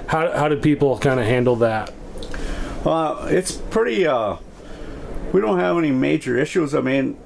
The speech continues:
Speaker 2: a lot of the guys, you know, they will go fish on Canadian side, and they've,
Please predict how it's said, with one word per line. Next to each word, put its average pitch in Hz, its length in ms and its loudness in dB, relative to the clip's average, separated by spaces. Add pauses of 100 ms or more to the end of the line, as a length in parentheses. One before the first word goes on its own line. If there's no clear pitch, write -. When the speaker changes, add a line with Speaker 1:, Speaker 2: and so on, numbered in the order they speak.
(320)
Speaker 2:
a - 120 0
lot 143 260 2
of 185 100 2
the 156 60 2
guys, 131 560 0
you 131 80 -2
know, 123 300 0 (120)
they 135 160 2
will 143 260 2
go 120 220 0
fish - 320 -2
on 101 140 2
Canadian 113 460 0
side, 110 340 0
and 117 120 -2
they've, 131 220 -2